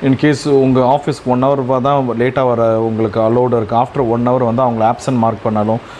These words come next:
ஆட்டோமேட்டிக்கா அவங்க உள்ளக்கு ஒர்க் பண்ணுவாங்க. But end of the month அவங்களுக்கு ஆப்சென்ட்னு காமிக்கும், ரீசன் கிளியரா காமிச்சிடும், அவங்க உள்ளக்கு வந்தது late என்ட்ரின்னு. So late entry, early என்ட்ரின்னு எல்லாமே நீங்க இதுல பண்ணலாம். இது வந்து உங்க ஸ்டாஃப்ஸோட total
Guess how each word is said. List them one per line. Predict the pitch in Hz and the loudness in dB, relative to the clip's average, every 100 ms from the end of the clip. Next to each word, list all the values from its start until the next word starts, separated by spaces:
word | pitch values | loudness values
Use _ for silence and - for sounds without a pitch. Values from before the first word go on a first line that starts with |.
| - - | -8 -2
ஆட்டோமேட்டிக்கா | 123 151 139 135 | 0 0 0 0
அவங்க | 143 117 | 0 2
உள்ளக்கு | 135 139 117 | 2 2 -2
ஒர்க் | 120 143 | -2 -2
பண்ணுவாங்க. | 123 113 117 113 | 0 0 0 -2
But | 107 110 | -2 0
end | 120 139 | 0 0
of | 123 | 0
the | 117 | 0
month | 123 127 | 0 0
அவங்களுக்கு | 117 107 104 117 | -2 -2 0 -2
ஆப்சென்ட்னு | 120 127 123 117 | 0 -2 -2 0
காமிக்கும், | 113 113 104 139 123 | 0 0 0 0 0
ரீசன் | 143 147 127 | 0 -2 -2
கிளியரா | 120 120 127 123 | 0 2 2 0
காமிச்சிடும், | 110 117 113 147 - - - - | -2 -2 -2 -4 -10 -20 -16 -2
அவங்க | 131 123 123 | 0 2 2
உள்ளக்கு | 139 143 127 | 2 0 0
வந்தது | 123 123 127 139 120 113 | 0 2 4 2 2 0
late | 120 127 120 | 0 0 -2
என்ட்ரின்னு. | 107 107 110 113 | -2 -2 -2 -2
So | 127 120 | 0 2
late | 135 135 120 | 0 0 -2
entry, | 110 120 120 117 | -2 0 2 2
early | 139 139 | 2 0
என்ட்ரின்னு | 113 113 123 110 | 0 0 0 2
எல்லாமே | 113 120 127 | 2 2 0
நீங்க | 107 | 0
இதுல | 101 101 107 | 0 0 -2
பண்ணலாம். | 110 107 107 - - - - | -2 -2 -4 -8 -20 -12 -2
இது | 143 170 | 2 2
வந்து | 143 151 | 2 0
உங்க | 127 113 | 0 -2
ஸ்டாஃப்ஸோட | - 135 - 139 117 - | 0 -2 -2 -2 -2 0
total | 143 143 151 | -2 0 0